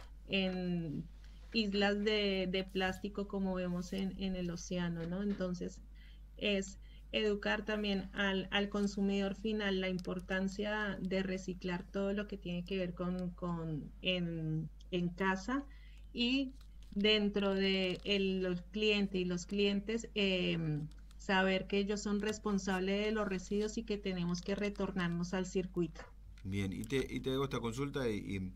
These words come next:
Speaker 2: Celsur, eh, fundamentalmente, ¿qué tipo de, de mercaderías traslada? ¿Qué, qué cobertura tiene?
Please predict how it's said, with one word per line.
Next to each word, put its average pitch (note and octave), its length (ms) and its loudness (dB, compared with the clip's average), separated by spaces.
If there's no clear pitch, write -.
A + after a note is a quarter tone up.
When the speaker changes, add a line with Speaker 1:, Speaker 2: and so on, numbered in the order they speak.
Speaker 2:
Celsur, G#3+ 720 6
eh, A2 720 4
fundamentalmente, C#3 880 0
¿qué C3+ 140 0
tipo C3 440 -2
de, G2+ 200 2
de G#2 160 2
mercaderías G#2 960 2
traslada? A#2+ 680 0
¿Qué, A2+ 180 -4
qué C3+ 180 -6
cobertura G#2 1040 0
tiene? F2+ 460 -2